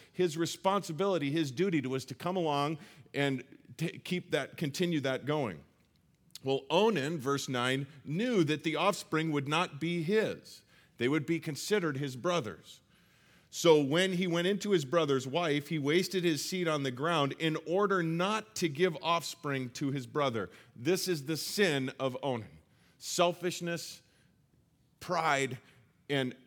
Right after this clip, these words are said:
basically a disdain for his older brother, that I am not gonna continue on his line. Verse ten, it says, "But when he, what he did dis-, was displeasing in the sight of the Lord,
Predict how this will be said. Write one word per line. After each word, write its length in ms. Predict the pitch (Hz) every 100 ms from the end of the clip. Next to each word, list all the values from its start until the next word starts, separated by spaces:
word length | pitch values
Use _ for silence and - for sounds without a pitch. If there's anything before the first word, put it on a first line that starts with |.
| - 120
basically 540 | 170 170 165 139 139
a 60 | 123
disdain 760 | 117 143 - 180 214 208 156
for 240 | 139 151 143
his 240 | 147 127
older 300 | 147 147 139
brother, 400 | 123 165 131 123
that 160 | 120 -
I 180 | 143 175
am 200 | 135 131
not 240 | 160 -
gonna 160 | 135 123
continue 580 | 143 120 156 143 127
on 200 | 127 127
his 260 | 127 131 113
line. 340 | 117 110 92 85 _ - _ _ -
Verse 220 | 151 156
ten, 260 | 175 180 170
it 120 | 120
says, 280 | 143 131 120
"But 180 | 143
when 200 | 143 196
he, 300 | 185 185 135 -
what 220 | 151 208 190
he 180 | 208
did 380 | 147 170 208 131
dis-, 240 | 151 170 - 147
was 180 | 147
displeasing 800 | 131 170 - - 196 220 127 123
in 100 | 131
the 60 | 135
sight 280 | - 151 165
of 120 | 147
the 100 | 156
Lord, 320 | 175 180